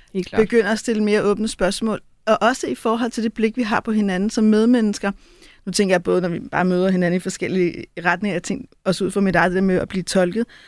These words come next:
Speaker 2: men også når vi møder vores egne børn og unge,
Speaker 1: Mm.
Speaker 2: i virkeligheden ikke sige, "Har du fundet en sød fyr?" til en pige, men at sige, "Har du mødt en, du godt kan lide?"
Speaker 1: Mm.
Speaker 2: Altså, der er nogle små sproglige ting,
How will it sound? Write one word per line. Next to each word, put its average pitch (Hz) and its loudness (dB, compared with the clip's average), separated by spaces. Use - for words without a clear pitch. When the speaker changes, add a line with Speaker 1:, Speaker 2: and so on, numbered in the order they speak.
Speaker 2:
men 214 4
også 202 2
når 254 4
vi 226 2
møder 214 4
vores 196 -2
egne 190 0
børn 202 0
og - 0
unge, 262 4
Speaker 1:
Mm. 185 0
Speaker 2:
i 190 4
virkeligheden 247 4
ikke 233 0
sige, 233 -2
"Har 208 2
du 208 2
fundet 214 2
en 240 2
sød 202 2
fyr?" 240 2
til 233 -2
en 208 0
pige, 214 -2
men 214 0
at 196 -2
sige, 208 0
"Har 202 -2
du 202 2
mødt 202 2
en, 185 0
du 214 -4
godt 175 0
kan 240 0
lide?" 285 2
Speaker 1:
Mm. 208 2
Speaker 2:
Altså, 247 6
der 240 2
er 240 4
nogle 277 2
små 269 2
sproglige 254 0
ting, 240 -4